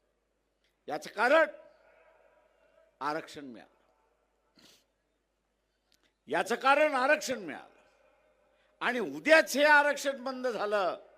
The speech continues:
तर हा कारखाना बंद होईल आणि कारखान्याला, आरक्षणाला टाळं लागलं तर असणारं आपला फायदा कसा होणार याच्याकडे पाहणं महत्त्वाचं आहे.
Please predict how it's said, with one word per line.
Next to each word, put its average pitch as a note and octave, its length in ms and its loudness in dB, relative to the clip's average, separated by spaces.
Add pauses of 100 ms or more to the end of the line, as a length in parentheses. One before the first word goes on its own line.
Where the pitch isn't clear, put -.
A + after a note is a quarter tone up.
(500)
तर D3 40 -4
हा D3+ 200 -2 (120)
कारखाना E3 460 -6
बंद G3+ 260 -10
होईल G3 200 -8 (1600)
आणि D3 160 -8
कारखान्याला, G3 800 -2 (220)
आरक्षणाला G3 760 -2 (120)
टाळं G#3+ 280 2
लागलं F#3+ 520 2 (1400)
तर D3 120 -8
असणारं F3+ 580 0 (1800)
आपला F3 460 -2 (320)
फायदा C#3+ 380 -8
कसा E3 300 -14
होणार C#3+ 360 -6 (680)
याच्याकडे A#2+ 500 -14
पाहणं B2 380 -14
महत्त्वाचं G2 560 -20
आहे. - 160 -20